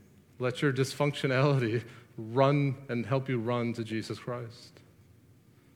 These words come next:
Find your hope in him, your salvation in him. Jesus is the second Adam, and he gives new life. He adopts us into his family. Listen to Galatians four, four through seven.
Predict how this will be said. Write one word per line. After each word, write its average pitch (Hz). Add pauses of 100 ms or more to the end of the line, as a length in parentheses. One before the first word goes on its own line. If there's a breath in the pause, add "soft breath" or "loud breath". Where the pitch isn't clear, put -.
(140)
Find 139
your 139
hope 143
in 127
him, 113
your 107
salvation 120 (220 loud breath)
in 117 (160)
him. 104 (840 soft breath)
Jesus 160
is 135
the 135
second 143
Adam, 139
and 123
he 135
gives 135
new 139
life. 123 (560 soft breath)
He 156
adopts 143
us 156
into 147
his 135
family. 135
Listen 147
to 147
Galatians 139
four, 143
four 135
through -
seven. 117